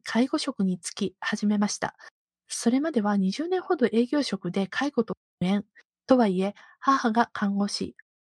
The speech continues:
兄は有料老人ホーム勤務、介護職と親族は介護に接した職業でした。私には介護は無理、苦手かなといった認識でしたが、四十半ばを過ぎ営業職に行き詰まりと心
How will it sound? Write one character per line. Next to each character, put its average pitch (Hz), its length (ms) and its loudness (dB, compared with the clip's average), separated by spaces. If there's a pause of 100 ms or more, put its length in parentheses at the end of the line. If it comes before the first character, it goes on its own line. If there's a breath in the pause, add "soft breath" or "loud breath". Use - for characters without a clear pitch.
兄 285 280 4
は 220 320 0
有 240 220 2
料 294 220 2
老 285 180 4
人 277 240 -2
ホ 285 200 4
ー - 20 2
ム 277 140 0
勤 285 220 0
務、 208 160 4 (340)
介 240 200 2
護 269 120 -2
職 - 260 -6
と 214 200 -4 (120 soft breath)
親 302 260 -4
族 233 260 -2
は 190 240 -2
介 294 180 -2
護 240 120 0
に 185 120 0
接 - 180 -6
し - 160 -12
た 320 140 0
職 - 320 -6
業 220 180 0
で 190 80 -8
し - 80 -10
た。 - 160 -4 (540 loud breath)
私 233 340 0
に 233 120 6
は 196 240 0
介 262 180 0
護 202 140 -4
は 185 60 0
無 202 140 4
理、 240 160 2 (100)
苦 196 300 0
手 262 140 -6
か 269 120 0
な 240 220 0 (220)
と 247 140 4
い 226 80 0
っ - 20 -6
た 247 400 0
認 233 140 6
識 - 200 -6
で 254 120 -2
し - 80 -10
た 190 140 -6
が、 208 200 -2 (720 loud breath)
四 269 300 4
十 285 180 2
半 214 260 2
ば 262 140 4
を 254 60 0
過 - 180 -4
ぎ 233 240 -6
営 254 160 6
業 294 160 0
職 - 260 -2
に 180 140 0
行 165 60 -14
き 226 100 -4
詰 247 160 2
ま 254 80 6
り 247 140 2
と 233 80 4
心 294 240 -4